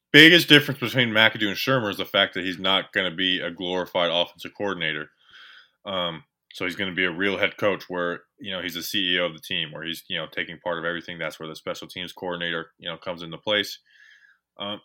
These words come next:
and I think he's gonna be not a dis-, like a Tom Coughlin disciplinarian, but he is gonna be more disciplinary than, uh, McAdoo and Shurmur were. Shurmur wasn't at all, really.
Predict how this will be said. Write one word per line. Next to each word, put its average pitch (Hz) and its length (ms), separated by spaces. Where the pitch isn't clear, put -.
and 160 440
I 117 140
think 135 200
he's 120 160
gonna 120 180
be 120 260
not 208 200
a 185 40
dis-, 143 280
like 127 200
a 110 100
Tom 123 320
Coughlin 110 500
disciplinarian, 107 760
but 131 180
he 131 200
is 131 120
gonna 120 180
be 110 180
more 104 400
disciplinary 87 720
than, 90 540
uh, 87 200
McAdoo 90 640
and 85 80
Shurmur 87 420
were. 85 220
Shurmur 151 420
wasn't 113 360
at 90 180
all, 113 500
really. 135 400